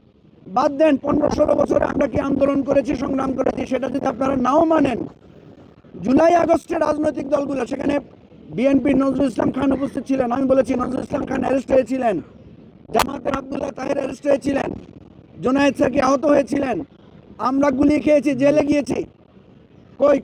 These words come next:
কোনো একটা আলোচনায়, কোনো একটা ছবিতে এই রাজনৈতিক নেতারা যারা জেলে গিয়েছিলেন এই জুলাই আগস্টে, যারা গুলি খেয়েছিলেন, যারা নির্যাতনের শিকার হয়েছিলেন, হসপিটালে ভর্তি ছিলেন, তাদের কোনো একটা আলোচনা, কোনো একটা ছবি আপনাদের কোনো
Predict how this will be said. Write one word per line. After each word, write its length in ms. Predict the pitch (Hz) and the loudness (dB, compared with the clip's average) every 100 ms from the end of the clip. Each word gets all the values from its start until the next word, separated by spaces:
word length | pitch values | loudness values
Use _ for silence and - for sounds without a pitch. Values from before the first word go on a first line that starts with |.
| - | -2
কোনো 160 | 302 311 | 2 2
একটা 240 | - 320 311 - - | 2 0 -2 -2 -4
আলোচনায়, 420 | 294 277 294 277 247 | -2 0 0 -4 -6
কোনো 140 | - - | -6 -6
একটা 180 | - 294 294 269 - - - | -2 0 0 -2 -8 -20 -2
ছবিতে 380 | 269 302 262 302 - - _ - - 262 | 0 2 2 2 2 -4 _ -20 -4 0
এই 80 | 294 269 | 2 0
রাজনৈতিক 440 | 269 277 285 254 262 262 | -2 -2 -2 -2 -4 -4
নেতারা 240 | 226 277 277 | -2 0 2
যারা 120 | 277 233 | 0 0
জেলে 180 | 262 311 | 0 0
গিয়েছিলেন 340 | 302 294 285 269 | -2 -4 -6 -6
এই 60 | 262 | -8
জুলাই 200 | 254 269 254 | -6 -4 -2
আগস্টে, 300 | 240 233 220 208 | -4 -8 -8 -4
যারা 160 | 247 285 277 214 | -4 -4 -8 -4
গুলি 200 | 254 285 262 | 0 2 4
খেয়েছিলেন, 440 | 294 247 247 202 156 - - - - - 208 | 2 2 -4 -6 -8 -12 -20 -20 -20 -6 -2
যারা 220 | 247 277 294 269 - - 208 | 2 2 2 0 -10 -6 -4
নির্যাতনের 500 | 277 311 302 302 262 | 0 2 2 0 -2
শিকার 200 | 262 277 | -4 0
হয়েছিলেন, 400 | 269 262 262 240 175 - - - | 2 2 0 -2 -4 -8 -18 -4
হসপিটালে 500 | 277 - 302 302 311 277 | -2 -2 -2 2 4 2
ভর্তি 220 | 254 277 220 | 0 -4 -4
ছিলেন, 200 | 247 165 - - - 226 | -4 -6 -10 -20 -12 -4
তাদের 240 | 240 294 285 247 | 0 0 0 -2
কোনো 140 | 277 311 | 0 0
একটা 160 | - 294 254 | 0 -4 -2
আলোচনা, 360 | 262 269 254 247 240 | -2 0 -2 -4 -4
কোনো 100 | 254 | -4
একটা 140 | 262 - | -4 0
ছবি 200 | 254 254 277 | 0 2 0
আপনাদের 280 | 226 254 262 240 | 0 -2 -2 -2
কোনো 140 | 254 | -8